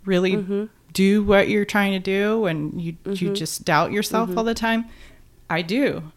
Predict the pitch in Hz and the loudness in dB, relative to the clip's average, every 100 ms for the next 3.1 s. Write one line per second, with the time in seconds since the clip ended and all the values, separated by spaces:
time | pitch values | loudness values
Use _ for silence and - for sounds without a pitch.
0 | _ - - 170 - 170 156 165 170 165 | _ -16 -6 -4 0 2 2 0 0 0
1 | 156 151 - 165 147 165 175 175 180 170 | 0 -2 -6 -6 -6 -2 0 2 2 0
2 | 160 151 202 214 170 175 160 170 160 147 | -4 -4 0 0 4 2 2 -4 -6 -8
3 | - | -12